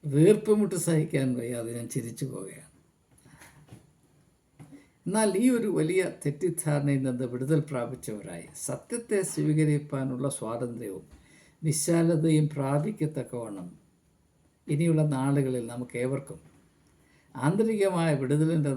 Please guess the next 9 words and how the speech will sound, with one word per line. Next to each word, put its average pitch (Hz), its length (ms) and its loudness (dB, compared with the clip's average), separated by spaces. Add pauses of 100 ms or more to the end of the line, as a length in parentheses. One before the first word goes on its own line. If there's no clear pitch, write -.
നാടുകളായി 131 640 -2
തൻ-, 127 180 -6 (180)
നാളുകളായി 131 600 0
തന്നെ 127 220 -6 (100)
പരിണമിക്കട്ടെ 131 720 -4 (600)
എന്ന് 151 220 2 (160)
പ്രാർത്ഥിച്ചുകൊണ്ട് - 760 -8 (1200)
വാക്കുകൾ 127 520 -6
ഉപസംഹരിക്കുന്നു. - 760 -12